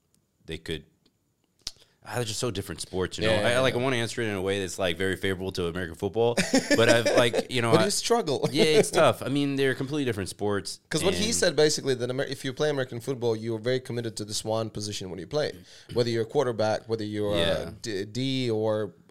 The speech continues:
Speaker 2: I don't even know those positions.
Speaker 1: Sure, yeah.
Speaker 2: But in, uh, rugby, apparently, you're quite versatile. You do all sorts of things, and that's why it would be easier. But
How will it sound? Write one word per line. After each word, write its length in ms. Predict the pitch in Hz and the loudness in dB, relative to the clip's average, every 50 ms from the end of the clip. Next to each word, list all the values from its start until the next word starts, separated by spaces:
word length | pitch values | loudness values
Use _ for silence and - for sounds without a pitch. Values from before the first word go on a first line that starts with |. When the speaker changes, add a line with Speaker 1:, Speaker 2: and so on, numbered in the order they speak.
| _ - | _ -6
Speaker 2:
I 80 | 104 95 | -6 -6
don't 120 | 98 101 | -6 -6
even 160 | 101 104 104 | -8 -8 -6
know 160 | 101 101 101 | -6 -4 -4
those 160 | 98 95 95 - | -4 -4 -6 -6
positions. 460 | - 110 107 120 117 - 82 80 78 | -4 -4 -2 0 0 0 -2 -2 -4
Speaker 1:
Sure, 80 | 80 73 | -6 -6
yeah. 220 | 80 80 78 80 82 | -6 -6 -6 -2 0
Speaker 2:
But 120 | 123 127 | 0 0
in, 120 | 131 127 127 | 2 2 0
uh, 160 | 127 127 123 | 2 2 2
rugby, 340 | 120 131 143 165 147 139 139 | 4 6 6 6 6 4 0
apparently, 400 | 123 - - 135 131 123 120 120 | -2 0 0 0 0 0 -2 -4
you're 160 | 113 117 117 | -4 -4 -4
quite 280 | 110 - - 135 110 104 | -2 0 2 2 2 2
versatile. 640 | 104 113 123 135 131 - 120 110 - 110 104 104 | 2 0 2 2 2 0 -2 -2 -2 0 0 0
You 120 | 104 107 107 | -2 -4 -6
do 180 | 107 117 113 113 | -6 -6 -6 -4
all 200 | - - 120 120 | -2 -2 -2 -2
sorts 260 | 117 - 113 98 87 | -2 -2 -4 -4 -4
of 100 | - 95 | -6 -8
things, 420 | - - 120 113 104 98 104 - - | -4 -2 -2 -2 -2 -2 -4 -4 -4
and 120 | 92 110 | -4 -4
that's 280 | 107 107 87 - - - | -4 -2 -2 -2 -4 -4
why 140 | 101 98 95 | -4 -4 -4
it 40 | 95 | -4
would 100 | 101 98 | -6 -8
be 100 | 98 92 | -10 -10
easier. 380 | 95 98 101 104 - 85 82 - | -10 -10 -10 -12 -12 -12 -12 -12
But 240 | 78 - - - | -12 -12 -14 -14